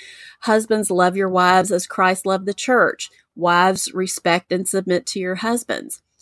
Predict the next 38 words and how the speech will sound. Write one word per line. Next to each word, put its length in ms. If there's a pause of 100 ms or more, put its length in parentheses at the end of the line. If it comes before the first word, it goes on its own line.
(180)
We'd 180
look 300
at 260
First 320
Corinthians 760
seven, 560 (100)
which 400
talks 320
about, 400
you 100
know, 200
not 320
depriving 680
one 200
another, 480 (440)
uh, 380
don't 320
get 160
divorced 640
and 160
things 300
like 260
that. 380 (360)
We 180
would 180
look 220
at 180
Exodus 640
twenty, 600 (120)
uh, 60 (160)
you 140
know, 120
the 100
Ten 280
Commandments, 640
"Don't 300
commit 280
adultery, 680